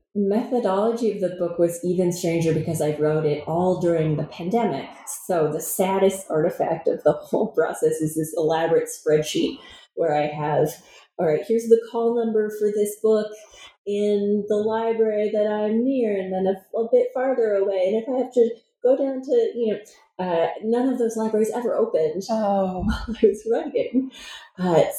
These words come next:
Speaker 1: so I am the type of person who likes to know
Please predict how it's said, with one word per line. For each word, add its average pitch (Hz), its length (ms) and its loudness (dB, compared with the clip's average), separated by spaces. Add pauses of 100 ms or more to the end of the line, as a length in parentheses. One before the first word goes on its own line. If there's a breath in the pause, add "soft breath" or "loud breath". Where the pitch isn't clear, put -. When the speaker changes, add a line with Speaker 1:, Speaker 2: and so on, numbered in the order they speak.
(180)
Speaker 1:
so 180 560 0 (180)
I 226 220 -4
am 220 400 2
the 190 240 0
type 190 180 0
of 190 180 -2
person 190 320 0
who 160 140 0
likes 151 300 -2
to 165 120 -4
know 160 380 0